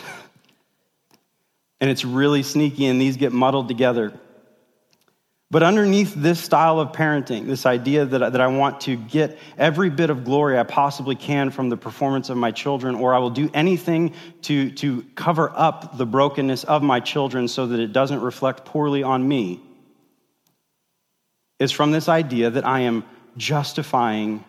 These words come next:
my own salvation through some performance. Right? If I can be a good enough parent,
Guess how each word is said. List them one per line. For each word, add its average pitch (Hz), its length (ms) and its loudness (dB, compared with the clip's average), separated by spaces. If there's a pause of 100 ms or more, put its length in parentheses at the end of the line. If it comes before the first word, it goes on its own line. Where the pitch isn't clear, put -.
(540)
my 113 260 0
own 131 540 -2 (580)
salvation 104 720 -6 (1000)
through 123 160 -4
some 113 300 0
performance. 87 680 -12 (1000)
Right? 139 140 4
If 131 100 0
I 143 80 4
can 143 140 0
be 135 120 2
a 110 60 0
good 143 320 -2
enough 139 320 -2
parent, 117 360 -4